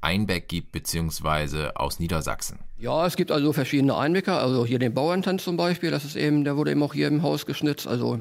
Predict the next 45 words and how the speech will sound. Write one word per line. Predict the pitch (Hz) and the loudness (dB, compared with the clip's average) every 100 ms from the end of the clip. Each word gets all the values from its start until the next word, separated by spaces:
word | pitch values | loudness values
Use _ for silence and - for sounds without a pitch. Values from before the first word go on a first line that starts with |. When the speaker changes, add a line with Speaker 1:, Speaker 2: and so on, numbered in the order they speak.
| - | -4
Speaker 2:
mit | 127 - | -2 2
Maibock, | 131 139 151 151 147 | 2 2 2 0 0
Tanz | 147 139 | 0 0
in | 127 | 2
den | 127 | 2
Mai, | 120 131 156 160 - - - | 2 2 2 0 -4 -14 -6
dann | - 143 | 0 2
da | 139 143 | 4 2
hängt | 151 156 | 2 2
eine | 156 139 | 0 0
Decke | 135 139 139 139 | 0 -2 2 0
mit | 131 | 2
dem | 131 | 2
Rattenfänger | 127 143 151 135 131 | 2 0 0 2 0
von | 123 117 | 0 0
Hameln, | 127 160 175 170 | 2 2 2 2
das | 135 113 | 0 0
ist | |
also | 117 107 | -2 2
auch, | 143 151 - - - - - - - | 0 -2 -10 -20 -20 -20 -20 -20 -6
ja, | 120 | 0
um | 131 - 120 | 0 2 2
die | |
Ecke, | 120 160 | 2 2
sag | 143 151 | 0 0
ich | 143 | 2
mal. | 147 147 139 - - - - | 2 2 -2 -8 -14 -8 -2
Den | 127 | 0
Einbecker | 131 147 131 123 | 2 2 2 2
Biertreck | 156 175 156 | 2 0 -2
gibt | 151 151 | -2 -2
es | 147 | -2
eben | - 135 139 | 0 2 2
als, | 131 139 123 - - - - - | 2 0 -2 -8 -12 -18 -18 -12
als | - 131 - | -2 -2 0
Form. | 135 | 0
Es | 170 | 2
gibt | 214 202 | 0 2
schon | 196 | 0
einige | - 143 156 143 | 2 2 2 2
spezielle | - 139 - 131 139 | 0 -4 0 0 2
Einbecker, | 131 151 156 151 | 2 2 2 2
aber | 127 143 139 | 2 2 2
eben | 135 | 2
auch | 123 135 - | 2 0 -2